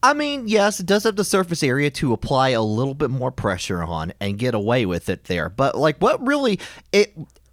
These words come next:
do you want a delicious cracker with peanut butter on it, or do you want a saltine with peanut butter and just get more peanut butter on it? Because I think, like, honestly, I think the package is a better deal with the, the Ritz or Townhouse or something like that.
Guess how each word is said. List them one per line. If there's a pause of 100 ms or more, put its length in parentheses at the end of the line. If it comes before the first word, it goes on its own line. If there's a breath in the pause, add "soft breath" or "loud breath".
(340)
do
you
want
a
delicious
cracker
with
peanut
butter
on
it,
or
do
you
want
a
saltine
with
peanut
butter
and
just
get
more
peanut
butter
on
it?
Because
I
think, (380 loud breath)
like,
honestly,
I
think
the
package
is
a
better
deal
with
the, (460)
the
Ritz
or
Townhouse
or
something
like
that.